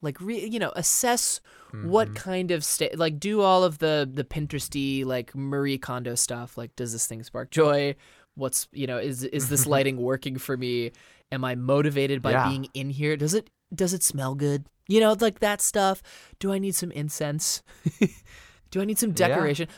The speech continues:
Speaker 1: My whole studio ceiling is covered in tapestries.
Speaker 2: Oh,
Speaker 1: Right?
Speaker 2: nice.
Speaker 1: And, uh, I started doing that in college because I had nowhere else to put them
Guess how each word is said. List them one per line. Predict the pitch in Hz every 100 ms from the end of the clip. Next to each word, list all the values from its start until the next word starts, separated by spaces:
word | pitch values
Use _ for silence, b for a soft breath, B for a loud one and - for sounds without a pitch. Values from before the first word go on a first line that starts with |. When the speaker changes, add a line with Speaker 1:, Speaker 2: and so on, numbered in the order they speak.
| B
Speaker 1:
My | 170 202
whole | 156 160 185
studio | - 156 156 180 175 170 156 135
ceiling | - - 123 147 175
is | 170 -
covered | - 147 160
in | 139
tapestries. | - 107 - 110 - 101 - - _ _ _ _ _ _ _ _ _ _ _ _ _ _ _ -
Speaker 2:
Oh, | 101 110 117 110
Speaker 1:
Right? | 104 135
Speaker 2:
nice. | 151 - - - _
Speaker 1:
And, | 143 143
uh, | 139 131 120 _ _ _ _ _ _ -
I | 143
started | - 170 165
doing | 139 147
that | 151
in | 135
college | - 120 123 135 131 - _ _ _ _ _ 143
because | 131 - 131 123 117 - - -
I | 127
had | 131 123
nowhere | 123 117
else | 117 -
to |
put | 117 - -
them | 131 156